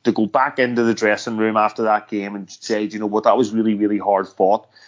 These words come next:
And I think this has to be put into context as well. That's an away win, first game of the Champions League against a really good attacking outfit,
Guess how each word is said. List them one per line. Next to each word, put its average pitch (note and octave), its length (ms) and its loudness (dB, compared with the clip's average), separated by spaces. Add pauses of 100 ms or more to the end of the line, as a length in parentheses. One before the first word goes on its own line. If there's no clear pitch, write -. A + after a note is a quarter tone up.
(120)
And A#2+ 100 4
I A#2 40 2
think B2+ 200 -4
this C3 140 -6
has A#2+ 160 -6
to B2 80 -10
be A#2+ 80 -4
put A2 160 -6
into G#2 160 -8
context G2+ 500 -2
as G#2 120 -8
well. G2+ 280 0 (400)
That's C3+ 200 0
an C3+ 80 0
away G#2+ 260 4
win, A#2 320 0 (480)
first - 400 -2
game G#2+ 340 -2 (360)
of G#2+ 100 -8
the G#2+ 80 -6
Champions G#2 500 -4
League G2+ 300 0 (220)
against A2 260 -2
a A2 60 2
really A2 240 2
good G2+ 180 -2
attacking G2 400 -4
outfit, F#2 400 -2